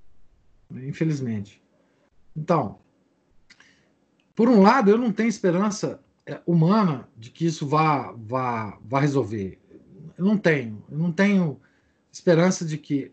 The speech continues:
<clears throat> é, a igreja vá resolver os problemas e vá consertar, é, endireitar o caminho. A igreja, que eu digo, o,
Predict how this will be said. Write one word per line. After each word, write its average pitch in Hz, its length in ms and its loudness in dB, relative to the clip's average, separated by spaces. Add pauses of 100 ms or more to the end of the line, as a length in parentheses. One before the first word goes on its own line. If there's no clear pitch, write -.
(120)
<clears throat> 175 480 0 (1500)
é, 120 540 -6 (2250)
a 160 180 0
igreja 170 480 6
vá 165 420 0
resolver 151 720 -2 (400)
os - 160 -14
problemas 151 680 -2
e 147 40 -4
vá 139 440 -4 (280)
consertar, 151 800 -2 (540)
é, 147 300 -4
endireitar 156 480 2
o 143 80 -2
caminho. 127 400 -4
A 151 40 0
igreja, 170 380 4
que - 80 -2
eu 165 60 0
digo, 180 240 0
o, 156 540 -2